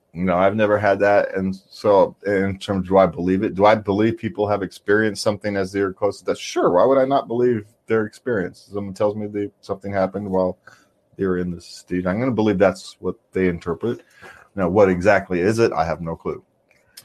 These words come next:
I don't know if it's your brain sending signals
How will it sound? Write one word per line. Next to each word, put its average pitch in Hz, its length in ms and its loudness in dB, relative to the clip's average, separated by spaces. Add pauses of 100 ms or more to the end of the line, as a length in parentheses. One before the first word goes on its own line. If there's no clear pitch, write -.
(260)
I 98 80 4
don't 95 160 2
know 87 160 2
if 80 140 -4
it's 80 140 -6
your 82 100 -4
brain 101 440 2
sending 95 380 -2
signals 110 540 -2